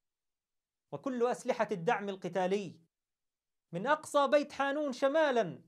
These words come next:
إلى أقصى رفح جنوبًا، ومعنا فصائل المقاومة إخوة ورفاق السلاح والجهاد، وخاضت كتائبنا ملاحم وجولات متتالية ولا تزال،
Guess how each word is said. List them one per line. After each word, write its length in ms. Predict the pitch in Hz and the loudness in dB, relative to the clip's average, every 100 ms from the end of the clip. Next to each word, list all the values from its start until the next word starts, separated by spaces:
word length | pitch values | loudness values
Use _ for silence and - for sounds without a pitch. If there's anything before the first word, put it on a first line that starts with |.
| 214 | -2
إلى 140 | 226 | 2
أقصى 500 | 226 254 - - 214 | 2 0 -4 0 2
رفح 300 | 208 - 180 | 2 0 -4
جنوبًا، 640 | 156 175 208 175 135 110 98 _ _ _ _ _ _ _ _ _ - | -2 -2 0 -2 -4 -4 -14 _ _ _ _ _ _ _ _ _ -8
ومعنا 400 | 175 233 226 214 | -4 -2 0 -2
فصائل 480 | 196 - 233 196 202 | -2 0 0 0 -4
المقاومة 760 | 196 196 247 233 180 135 101 _ _ _ _ _ _ _ _ _ - | -6 0 2 4 2 -4 -10 _ _ _ _ _ _ _ _ _ -4
إخوة 360 | 247 - 214 214 | -4 -2 -4 -2
ورفاق 540 | 208 185 185 247 240 | 0 0 2 2 2
السلاح 540 | 202 - 208 233 226 214 | -2 -4 0 2 2 2
والجهاد، 800 | 202 196 180 220 262 190 - _ _ _ _ _ _ _ _ _ _ _ | -2 -2 2 6 6 4 -2 _ _ _ _ _ _ _ _ _ _ _
وخاضت 480 | - 247 269 269 277 | 0 2 4 2 2
كتائبنا 540 | 277 294 285 277 277 | 2 2 0 -2 -2
ملاحم 480 | 269 285 294 - 285 | 2 4 4 2 0
وجولات 600 | 285 269 294 277 302 294 | 0 2 2 4 4 4
متتالية 840 | 294 294 294 294 302 247 190 117 - | -4 2 4 6 6 4 -2 -4 -4
ولا 260 | 151 202 208 | 0 0 0
تزال، 580 | 208 175 254 226 135 | 0 2 4 2 -2